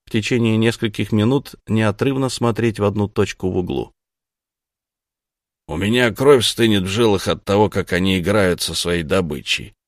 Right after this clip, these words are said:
Барш демонстрировал навыки вспенивания молока. Турбокофе скоро будет готов.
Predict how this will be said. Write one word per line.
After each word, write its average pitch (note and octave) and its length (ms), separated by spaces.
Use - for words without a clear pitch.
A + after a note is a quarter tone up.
Барш F#2 560
демонстрировал F#2 720
навыки F2+ 500
вспенивания E2+ 640
молока. F2+ 500
Турбокофе G#2 500
скоро A2+ 260
будет A2 220
готов. G#2+ 440